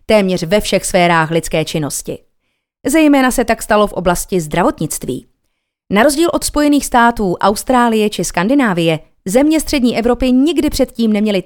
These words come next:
takovou potřebu zavádění telemedicíny. Z tohoto důvodu je celá řada řešení přinášena překotným způsobem. Tento úvod do problematiky je určen zejména profesionálům z oblasti psychologie.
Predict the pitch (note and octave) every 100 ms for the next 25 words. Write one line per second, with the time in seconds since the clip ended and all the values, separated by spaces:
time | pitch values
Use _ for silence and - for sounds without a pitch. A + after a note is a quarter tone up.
0 | - A3 - D4+ D#4 - - A3+ A3 A3
1 | G3 G3 F#3 F#3 F#3 F3+ - D4+ D#4+ G3
2 | D#3 - D3+ C#3+ C3 - _ _ _ _
3 | _ _ - - B3+ B3+ C#4 C4+ B3+ C4
4 | C4 A#3+ B3 A#3 A#3+ A#3 G#3+ G#3+ B3 A#3
5 | A#3 A3 A3+ G#3 G3+ A#3 G#3 - D4+ -
6 | C#4+ B3+ A#3 A3 - D#3+ - D3+ C#3 C3
7 | - _ _ _ _ _ - A#3 B3 B3+
8 | C4+ B3+ A#3+ G3 G3 - F#3+ G#3 A3+ A3
9 | A#3 A#3+ A#3 G#3+ G#3+ - A3+ G3+ G#3 G#3
10 | G#3 A3+ G#3 - F#3 G#3+ - G#3 G#3 G3+
11 | G#3 A3+ - G3+ A3+ A#3 - - - -
12 | - C#4+ F3+ D#3 D3+